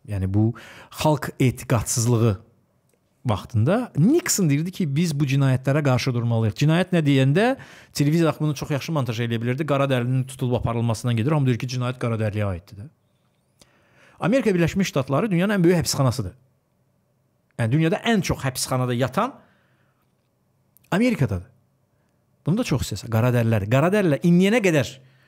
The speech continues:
yaranan məsələ ondan ibarət olub ki, ə, onları cinayət mənbəyi kimi görürlər. Le Pen də Fransada deyəndə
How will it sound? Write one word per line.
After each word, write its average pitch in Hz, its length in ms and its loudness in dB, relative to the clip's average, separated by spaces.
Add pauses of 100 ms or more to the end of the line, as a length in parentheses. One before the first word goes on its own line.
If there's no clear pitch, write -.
(240)
yaranan 151 420 2
məsələ 135 300 0
ondan 175 180 2
ibarət 185 300 0
olub 104 220 -2
ki, 101 140 -6 (1600)
ə, 123 140 -2 (1300)
onları 196 380 2
cinayət 190 420 2
mənbəyi 113 380 2
kimi 101 160 -2
görürlər. 87 360 -6
Le 135 240 2
Pen 214 240 0
də 160 100 2 (320)
Fransada 131 520 -2 (720)
deyəndə 202 500 4